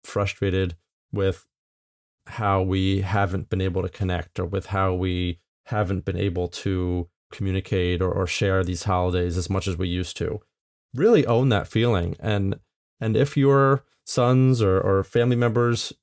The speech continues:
don't or, or can't connect with that, can't accept that, then traditions or not, like, that, that stuff's not gonna matter,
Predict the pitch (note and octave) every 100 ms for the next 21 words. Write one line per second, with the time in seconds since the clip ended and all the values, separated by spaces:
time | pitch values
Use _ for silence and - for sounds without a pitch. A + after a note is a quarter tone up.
0 | - G2+ G#2+ G#2 A#2 - _ _ G#2+ F#2
1 | - G2 - - G#2 A2 - - _ _
2 | _ _ _ _ _ - G2+ G2 - A#2
3 | - A#2 A#2+ - A2+ G#2+ G#2 - - G#2+
4 | - G#2 - B2+ C3 - _ _ _ _
5 | _ _ G#2 A2 G#2 G#2 G#2 F#2 _ _
6 | _ _ _ _ - A#2+ C#3 C#3+ C#3 A2
7 | A2 G2+ B2+ A#2 F#2+ G#2 G2 - - G#2
8 | G#2 - A2 A2+ - A#2 A2 - - A2+
9 | G#2+ G#2+ - A2 G2+ G2 G2 G#2+ C3+ E2
10 | G#1+ -